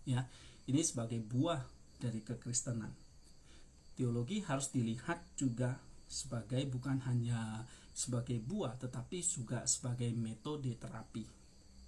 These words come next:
ya. Nah, kita coba lihat dari salah satu bapak gereja yang bernama Gregory Nazianzen. Dia dijuluki oleh gereja dengan, eh, diberi gelar teologian, ya. Di dalam tradisi ortodoks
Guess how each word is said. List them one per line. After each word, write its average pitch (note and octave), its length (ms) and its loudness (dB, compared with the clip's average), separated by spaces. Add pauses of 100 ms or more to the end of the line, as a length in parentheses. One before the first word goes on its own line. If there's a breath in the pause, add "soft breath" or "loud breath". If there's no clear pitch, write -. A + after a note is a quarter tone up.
(120)
ya. B2+ 200 4 (560 loud breath)
Nah, C3+ 160 6
kita G3 360 -4 (120)
coba D#3 240 0
lihat D3 320 -2
dari A#2 480 0 (160)
salah B2+ 320 0
satu D#3+ 400 2 (320)
bapak B2 320 0
gereja C3 320 2
yang A2+ 160 0
bernama A2+ 400 0
Gregory B2+ 560 0
Nazianzen. A#2+ 800 2 (460 loud breath)
Dia E3+ 180 4
dijuluki B2+ 480 2
oleh B2 240 0
gereja A2 400 -2
dengan, A2 560 -2 (320)
eh, A2 240 -4
diberi A2+ 320 -2
gelar B2+ 320 0 (240)
teologian, C3+ 640 2 (480)
ya. B2+ 160 2 (480 loud breath)
Di B2 640 6
dalam A#2 320 2
tradisi C3 480 2
ortodoks - 720 0